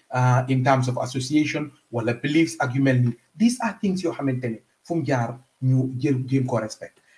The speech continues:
Uh, li, li tax ma indi lii, li tax may wax lii, li,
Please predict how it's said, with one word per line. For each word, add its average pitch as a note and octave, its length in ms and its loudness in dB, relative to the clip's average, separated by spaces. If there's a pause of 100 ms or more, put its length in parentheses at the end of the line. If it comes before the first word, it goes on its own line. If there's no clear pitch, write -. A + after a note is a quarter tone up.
(100)
Uh, A#2+ 340 2
li, D3+ 220 4 (180)
li D#3 140 -8
tax - 160 0
ma F3 160 0
indi C#3+ 180 2
lii, B2 380 0
li E3 80 -2
tax E3+ 120 0
may C#3 140 4
wax B2+ 160 2
lii, A2+ 180 -6 (360)
li, C#3 220 -4